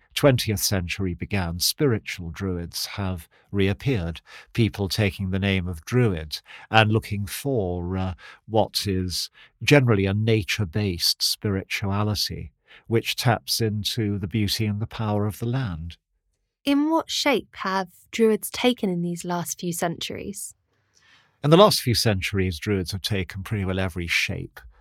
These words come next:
Speaker 1: that it's possible to take, given the fact that the ancient sources and the medieval sources provide such contrasting images of them.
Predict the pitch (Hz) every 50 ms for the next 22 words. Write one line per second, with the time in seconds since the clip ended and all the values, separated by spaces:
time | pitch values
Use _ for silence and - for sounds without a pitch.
0 | _ - 98 85 - - - - - 117 104 - - 107 85 - 85 82 - -
1 | - - - - 123 127 98 85 - - _ _ - 117 98 104 104 95 98 -
2 | - 110 104 95 - - _ - - - _ 117 113 107 101 98 - - - 101
3 | 92 95 - - - - 101 92 87 - - - 95 92 87 82 - - - -
4 | - - - _ 113 110 101 92 101 98 110 110 107 104 101 98 95 90 98 95
5 | 92 - - - 104 95 90 - - - 104 95 87 - - - - 104 90 110
6 | 104 101 98 92 80 - - - - - - - - - 107 95 95 - - 107
7 | 90 82 - - - 95 95 120 123 123 113 - - 90 - - 82 80 - 82
8 | 85